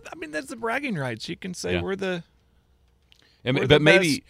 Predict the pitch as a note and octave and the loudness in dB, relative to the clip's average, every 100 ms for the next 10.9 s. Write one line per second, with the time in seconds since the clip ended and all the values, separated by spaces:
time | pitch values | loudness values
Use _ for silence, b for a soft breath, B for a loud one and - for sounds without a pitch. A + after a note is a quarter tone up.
0 | b b C#3 E3+ C#3 C3+ G2+ B2 A#2 B2+ | b b 2 4 4 2 0 -2 0 0
1 | - C#3 C3+ A#2+ A2+ G#2 G2 G#2 G2+ - | 0 0 0 0 -2 0 0 0 -2 -2
2 | F#2+ E2 E2 D2+ C#2+ G#2 - - G#2 F2 | -4 -2 -4 -6 -6 -6 -4 -2 0 0
3 | F2+ G2 B1 F#3 F#3+ E3+ B2+ G2+ G2+ A#2+ | 0 -2 -4 -4 0 0 0 -2 -6 -8
4 | G2+ - - _ _ _ - F3 F3+ G#3+ | -10 -12 -20 _ _ _ 0 0 2 0
5 | G#3+ E3+ B3 - A#3 G#3+ F#3 - _ _ | -2 -4 -6 0 4 6 6 0 _ _
6 | - - E3+ - G#3 G3+ G3 - G#3 F3+ | -12 -6 -4 0 4 4 2 -4 0 0
7 | D3+ C3+ E3 F3 C#3 D#3+ - E3 D3+ - | -2 -4 -4 -4 -6 -6 -4 -4 -6 -14
8 | - E3 E3+ - C#3 F3+ F3 E3 D3+ C3 | -14 -6 -4 -4 -4 -4 -2 -2 -4 -6
9 | - D#3+ D#3 C3+ D3 C3+ - _ D#3+ E3 | -6 -4 -4 -4 -2 -4 -4 _ 2 4
10 | D3 - F#3+ E3+ B2 G#2+ B2 D3+ F#3+ | 2 -2 -2 -2 -4 -8 -2 2 2